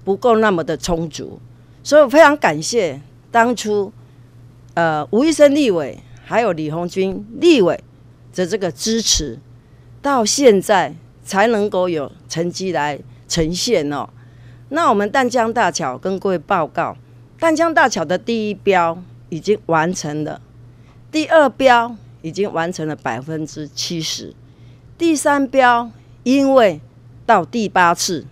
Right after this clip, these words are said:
才标出去，那这过程当中增加了五十七亿，那五十七亿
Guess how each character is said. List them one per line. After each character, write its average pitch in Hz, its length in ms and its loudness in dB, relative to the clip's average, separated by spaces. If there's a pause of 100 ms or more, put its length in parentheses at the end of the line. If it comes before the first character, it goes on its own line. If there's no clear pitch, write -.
(120)
才 147 300 -8 (160)
标 151 320 0
出 151 280 -10
去， 139 340 -8 (580)
那 349 160 2
这 311 440 6
过 311 220 0
程 220 240 0
当 240 240 2
中 220 380 -2 (320)
增 214 220 2
加 202 160 0
了 180 160 -2
五 135 100 -12
十 151 200 -12
七 170 340 -2
亿， 160 220 -6 (580)
那 381 220 2
五 214 120 -2
十 220 220 -6
七 262 420 -2
亿 180 100 -10